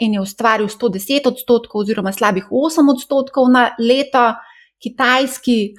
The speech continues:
Hang Seng pa je v desetletnem obdobju pridelal najmanj od vseh omenjenih, in sicer le štiriindvajset odstotkov oziroma pet odstotkov na leto.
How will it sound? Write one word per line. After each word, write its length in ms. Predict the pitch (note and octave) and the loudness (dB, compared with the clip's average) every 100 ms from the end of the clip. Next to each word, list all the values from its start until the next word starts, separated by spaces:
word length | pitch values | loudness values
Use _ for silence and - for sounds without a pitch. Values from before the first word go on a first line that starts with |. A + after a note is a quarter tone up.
| - | -4
Hang 260 | B3+ B3 | -2 -2
Seng 400 | - B3 C4 B3+ - - - | -4 -2 0 -2 -6 -18 0
pa 80 | |
je 80 | A3+ | 2
v 80 | G#3+ | 2
desetletnem 560 | G#3 B3+ B3 A3+ A#3 A3 | 0 0 0 -2 0 -2
obdobju 320 | G3 G#3+ G#3 | 0 0 0
pridelal 560 | G#3 F#3+ G#3 G3 F#3+ - _ - | -2 -2 2 4 2 -2 _ -4
najmanj 680 | G3+ A#3 C#4+ C4 A#3 A3+ G#3 - | 0 2 4 2 2 0 -6 -6
od 160 | G#3 | -4
vseh 320 | G#3 - A#3+ G#3+ | -2 -2 -2 -2
omenjenih, 560 | A#3+ B3+ A#3 G#3+ - | 0 2 0 -2 -6
in 80 | G3+ | -6
sicer 380 | A#3+ - G#3 G#3 _ - | -6 -2 -2 -2 _ -4
le 480 | G#3+ A3 B3+ B3 G3+ - - | 2 6 6 4 2 -8 -14
štiriindvajset 880 | - A#3+ A3 G#3+ G3+ A#3 A#3+ - A3+ | -6 -2 0 0 2 0 0 -10 -14
odstotkov 800 | - B3 A#3+ B3 A#3 G#3+ - - | 0 2 2 0 0 0 0 -4
oziroma 460 | G3+ A3+ A3+ G#3+ G#3 - - _ | -2 0 2 2 0 -4 -20 _
pet 240 | C4 B3+ A3 | -2 -2 -2
odstotkov 680 | - - G#3 - G#3 G3 - | -8 -4 -4 -2 -2 -2 -4
na 220 | G3 F#3 - _ G3 | -2 0 -4 _ -2
leto. 400 | G3+ F#3+ - | -2 -2 -2